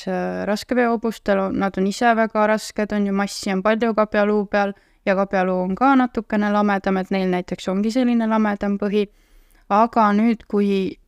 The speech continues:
kui ta on ikkagi, kuidas ma ütlen, <laughs> seda on vist niimoodi võimatu sõnaliselt kirjeldada, aga ikkagi väga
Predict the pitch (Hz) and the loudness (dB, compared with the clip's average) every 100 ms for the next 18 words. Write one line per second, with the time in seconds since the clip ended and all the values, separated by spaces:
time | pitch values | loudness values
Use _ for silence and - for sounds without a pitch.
0 | _ 202 214 202 202 196 202 202 190 196 | _ -4 -2 2 2 2 2 0 0 -4
1 | 185 190 190 185 _ _ _ _ _ - | -2 -2 -2 -4 _ _ _ _ _ -20
2 | _ _ _ _ _ _ _ _ _ _ | _ _ _ _ _ _ _ _ _ _
3 | _ _ 214 196 185 190 175 - 196 233 | _ _ -2 -2 0 -4 -6 -4 -4 -4
4 | 220 - - - 226 294 247 247 - 233 | -8 -20 -14 -6 2 4 4 2 0 -2
5 | 226 214 226 240 214 - 196 196 185 _ | 0 0 2 2 0 -2 0 0 -2 _
6 | _ - - 254 226 185 190 190 - 226 | _ -4 2 6 6 4 0 -4 -2 0
7 | 220 190 185 185 190 190 190 190 185 185 | 2 2 2 0 2 2 0 -2 -2 -2
8 | 175 - - 196 208 175 | -4 -6 -2 0 0 0